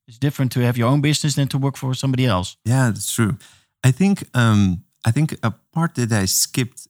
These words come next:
Speaker 2: in the introduction about myself is, is that I had, um, I used to have a company before when I was, when I was still in, um, um, I think that's then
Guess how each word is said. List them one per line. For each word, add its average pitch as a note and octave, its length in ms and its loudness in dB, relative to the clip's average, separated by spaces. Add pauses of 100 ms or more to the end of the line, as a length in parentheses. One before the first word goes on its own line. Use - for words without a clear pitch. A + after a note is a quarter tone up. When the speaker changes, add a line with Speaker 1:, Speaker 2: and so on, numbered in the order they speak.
Speaker 2:
in G#2+ 160 2
the F#2 140 0
introduction F#2 540 -2
about D#2+ 220 -2
myself F2 420 -2
is, F2+ 160 -6
is G#2 140 -8
that G#2+ 200 -2
I G#2 100 0
had, F#2 540 -2 (100)
um, E2 640 -2
I G2+ 60 -8
used A#2 200 -2
to A#2+ 60 -2
have F#2+ 160 -4
a E2 60 -6
company G2 320 -4
before D#2+ 400 -8
when F#2 120 -2
I - 20 0
was, G#2 240 -2 (420)
when G#2 120 -2
I G2+ 60 2
was G2 120 0
still G#2+ 220 -2
in, F#2 220 0
um, E2+ 420 -2 (260)
um, D#2+ 760 -4
I G2+ 60 -6
think F2+ 180 -8
that's E2 220 -8
then D#2 280 -10